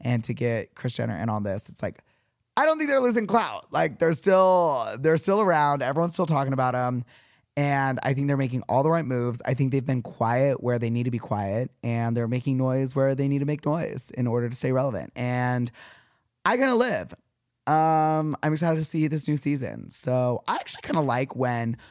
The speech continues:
reality stars go kinda quiet and just share on a need-to-know basis, because then when the show comes out, I, I have new content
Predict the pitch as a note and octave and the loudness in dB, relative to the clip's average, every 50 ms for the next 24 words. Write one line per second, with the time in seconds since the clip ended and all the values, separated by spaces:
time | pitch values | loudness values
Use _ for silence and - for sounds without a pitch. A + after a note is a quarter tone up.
0 | _ _ - - C3+ B2+ A#2+ A#2+ B2 A#2+ - - B2+ B2 A#2+ B2 A#2+ - - - | _ _ -4 0 0 0 0 0 -2 -4 -2 0 0 0 2 0 -2 -4 -8 -12
1 | B2 A2+ - A#2 A#2 A2+ A2 A2 A2 G#2+ G#2 G2+ - - - _ _ _ - - | -10 -4 -2 0 0 2 2 0 0 0 -2 -2 -4 -8 -12 _ _ _ -2 0
2 | C#3 C#3 C3+ - C3 B2 B2 C3 D3+ D3 C3+ C3+ B2+ A#2+ - - - - B2 A#2+ | 0 0 2 0 0 2 2 2 0 0 -2 -2 -2 -2 -4 -4 -2 0 0 2
3 | A#2+ B2 A#2+ A#2+ A#2 A#2+ A#2 A#2 - - B2+ A#2+ A#2 A2 G#2 G2+ A2+ - C3+ C#3+ | 2 0 0 0 0 -2 -2 -4 -4 -2 -2 -2 -2 -2 -4 -6 -4 -4 -2 -2
4 | D3+ - - - - - - - - - C#3 C#3 C#3+ B2+ A#2+ D3+ F#3 G#3+ G3+ D#3+ | -2 -4 -8 -20 -20 -20 -20 -8 -4 -2 0 0 0 -2 0 0 0 2 2 0
5 | C#3 C3+ C3 C3 C3 - - - B2+ B2 B2 B2+ - E3+ F3 E3 D#3+ C3+ B2 B2 | 0 0 0 -2 -4 -4 -2 -2 0 0 0 0 0 0 2 2 0 0 0 0
6 | A2+ A2+ A2 A2+ A2 - _ _ _ _ _ _ _ _ _ _ _ _ _ _ | 0 0 -2 -2 -4 -8 _ _ _ _ _ _ _ _ _ _ _ _ _ _
7 | _ _ _ _ _ _ - A#3 B3 B3 B3 B3 B3 A#3+ - - G3+ A3+ A#3 A#3 | _ _ _ _ _ _ 0 2 2 2 2 2 0 0 0 -2 -2 -2 0 0
8 | B3+ B3 C4+ C#4 C#4 C4 - G#3+ E3+ B2+ G#2+ D#2+ A1+ | 0 2 4 4 4 4 2 0 -2 -2 -4 -6 -10